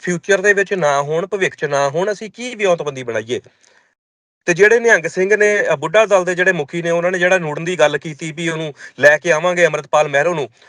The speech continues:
ਸੋ ਉਹਨਾਂ ਨੂੰ ਇਹ ਬਿਆਨ ਦੇਣਾ ਚਾਹੀਦਾ ਸੀ ਕਿ ਜੇ ਅੱਗੋਂ ਤੋਂ ਸਾਡੀ ਸੰਸਥਾਵਾਂ ਦੇ ਵਿੱਚ ਇਸ ਤਰ੍ਹਾਂ ਦਾ ਬੰਦਾ ਲੱਭ ਗਿਆ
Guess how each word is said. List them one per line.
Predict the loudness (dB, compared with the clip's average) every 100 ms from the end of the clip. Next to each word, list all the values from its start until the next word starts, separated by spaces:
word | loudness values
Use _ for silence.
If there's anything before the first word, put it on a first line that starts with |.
| _
ਸੋ | -2 0 2
ਉਹਨਾਂ | 4 4 4 0
ਨੂੰ | -2 -2
ਇਹ | 0 4
ਬਿਆਨ | 4 2
ਦੇਣਾ | 0 0 0
ਚਾਹੀਦਾ | 0 0 0
ਸੀ | -2
ਕਿ | -6 -8
ਜੇ | -2 2 2
ਅੱਗੋਂ | 2 0
ਤੋਂ | 0 -2
ਸਾਡੀ | -2 -2
ਸੰਸਥਾਵਾਂ | -4 -6 -4 -4 0 0
ਦੇ | 0
ਵਿੱਚ | 0 -2 -2 -4 -4 _ -20 0
ਇਸ | 0 4
ਤਰ੍ਹਾਂ | 2 4
ਦਾ | 4
ਬੰਦਾ | 4 2 4
ਲੱਭ | 4 2
ਗਿਆ | 4 2